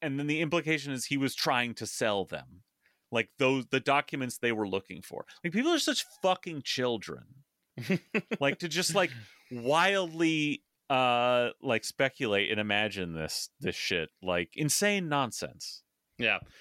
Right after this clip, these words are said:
Speaker 1: I don't need to know any other details to know that's bullshit. Now, did, again, the, the story of them wanting to, the, like, the real, like, insider psychos, like Kushner and Flynn and Trump, like, wanting to give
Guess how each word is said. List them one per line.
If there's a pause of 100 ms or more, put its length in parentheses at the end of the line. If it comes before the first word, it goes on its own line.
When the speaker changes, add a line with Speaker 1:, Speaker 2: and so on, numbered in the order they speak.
(200)
Speaker 1:
I
don't
need
to
know
any
other
details
to
know
that's
bullshit. (220)
Now, (440)
did, (540)
again,
the,
the
story
of
them (420)
wanting
to,
the,
like,
the
real,
like, (180)
insider
psychos,
like (520)
Kushner
and
Flynn
and
Trump,
like,
wanting
to
give